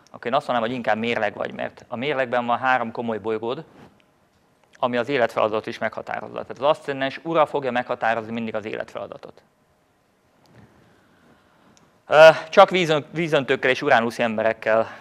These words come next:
ö, foglalkozom. Elárulom, hogy majdnem mind a negyvenezer ilyen képletű, mint a tied. Tehát most azt szoktam mondani, de viccesen,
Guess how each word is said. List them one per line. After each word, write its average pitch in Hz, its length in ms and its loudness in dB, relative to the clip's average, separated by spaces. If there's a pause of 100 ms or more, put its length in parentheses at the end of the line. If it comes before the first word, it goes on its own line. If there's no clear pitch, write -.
(580)
ö, 107 200 -6 (100)
foglalkozom. 131 840 0
Elárulom, 117 400 2
hogy 123 120 -4
majdnem 131 260 2
mind 123 140 -4
a 120 40 4
negyvenezer 110 680 -2 (340)
ilyen 107 200 -6
képletű, 110 420 -6
mint 104 140 -8
a 104 60 -8
tied. 123 340 -4 (460)
Tehát 110 320 0 (300)
most 120 200 -6
azt 135 120 2
szoktam 117 240 -2
mondani, 120 220 -2
de 120 60 -2
viccesen, 117 500 0